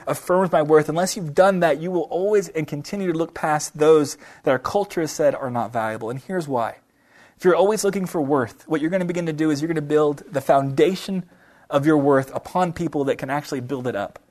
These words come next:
And there are a whole lot of people that can't build up the foundation of your worth, and you're gonna begin to bypass them and dismiss them. And so if you've seen at the creation, if you've seen at the cross that you are valuable, you're gonna begin to mill and move toward those that are not valuable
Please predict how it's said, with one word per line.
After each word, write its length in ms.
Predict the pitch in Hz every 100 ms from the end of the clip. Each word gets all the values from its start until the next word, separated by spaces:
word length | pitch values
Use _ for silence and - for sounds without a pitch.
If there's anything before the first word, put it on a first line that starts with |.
| _ _ _ _ _ 151
And 100 | 170
there 100 | 170
are 40 |
a 60 | 147
whole 360 | - - 226
lot 140 | 202 170
of 60 |
people 180 | 180 170
that 140 | 151 -
can't 380 | - 190 175
build 220 | 156 156 151
up 120 | 147
the 80 | 123
foundation 520 | 143 135 139 139 135
of 100 | 127
your 100 | 123
worth, 260 | 127 135
and 80 | 139
you're 100 | 135
gonna 100 | 139
begin 200 | 135 131
to 60 | 123
bypass 580 | 123 156 170 151 135 -
them 240 | 131 123 - - -
and 100 | 127
dismiss 460 | 120 - 117 -
them. 240 | - 92 98 _ _ _ _ _ -
And 100 | 135
so 80 | 185
if 100 | 180
you've 140 | 165
seen 180 | - 214
at 80 | 202
the 60 |
creation, 440 | 160 180 180 185 175
if 120 | 156
you've 140 | 160
seen 160 | - 190
at 60 | 170
the 60 |
cross 280 | 156 170 156
that 80 | 143
you 100 | 160
are 100 | 139
valuable, 440 | 123 156 170 156
you're 100 | 147
gonna 100 | 156
begin 200 | 151 151
to 40 | 147
mill 340 | 147 151 151
and 100 | 139
move 200 | 151 151
toward 300 | - 165 143
those 280 | 147 165 147
that 120 | 143
are 160 | 127 143
not 380 | 143 156 170 147
valuable 520 | 139 135 139 139